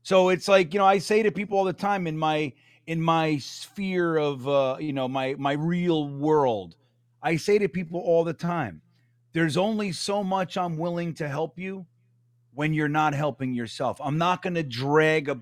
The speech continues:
a, you know, a bag of rocks through life." It's just not. So if we're ta-, having a discussion and we show proof and this, and we point to the, and you just come back with the same argument initially,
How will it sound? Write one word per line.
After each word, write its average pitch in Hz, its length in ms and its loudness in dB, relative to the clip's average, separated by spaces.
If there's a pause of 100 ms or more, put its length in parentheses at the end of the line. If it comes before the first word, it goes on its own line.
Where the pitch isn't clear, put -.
(160)
a, 135 100 -4 (280)
you 143 80 0
know, 135 140 2
a - 20 -2
bag 131 280 2
of 127 80 0
rocks 135 360 -4
through 123 220 -6
life." 135 280 -2
It's 101 140 -16
just 127 180 -12
not. 156 200 0 (340)
So 180 260 4
if 139 160 0
we're 175 160 4
ta-, 202 260 4
having 214 320 6
a 208 60 -2
discussion 180 540 0
and 156 120 -2
we 160 80 0
show 165 380 2 (400)
proof 190 500 0
and 151 280 0
this, 185 280 -2
and 151 120 0
we 156 100 2
point 196 380 -4
to 185 100 -2
the, 190 160 0 (300)
and 175 180 -4
you 180 80 -2
just 165 340 0
come 180 200 -2
back 180 240 4
with 156 80 -14
the 156 100 -8
same 185 340 -4
argument 165 520 -2 (320)
initially, 143 640 -2